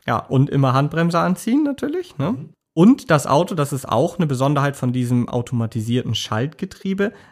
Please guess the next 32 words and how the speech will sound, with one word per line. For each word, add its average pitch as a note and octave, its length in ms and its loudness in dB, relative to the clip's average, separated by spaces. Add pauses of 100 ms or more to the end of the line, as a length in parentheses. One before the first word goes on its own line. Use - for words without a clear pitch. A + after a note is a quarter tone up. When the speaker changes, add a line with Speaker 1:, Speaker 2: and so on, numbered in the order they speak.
(140)
Speaker 1:
das A#2+ 220 -6
Auto C3 260 -2
rollt A#2+ 320 0
anders D3 320 0
als A#2+ 220 -4
ein A#2+ 80 0
normaler A2+ 420 0
Automatikwagen C3+ 880 -2
nicht D#3 240 -2
los. - 480 -4
Speaker 2:
Mhm. G2 200 -16
Speaker 1:
Also A#2 160 -6
du A2+ 120 -2
musst, B2+ 480 0
wie A#2+ 200 -2
bei A2+ 120 0
einem A2 460 0
sequenziellen A#2 640 -4
Getriebe, D#3 340 -4
du A#2+ 80 0
musst C3+ 280 0
erstmal C3 440 -4
Gas A2+ 320 -2
geben, - 340 -12 (240)
damit G#2+ 300 -8
das B2 100 -8
Auto C#3+ 460 -6 (100)
vorwärts - 460 -8
fährt. - 260 -14 (400)
Ich - 100 -16
finde F#3 200 6
schon, F3 240 0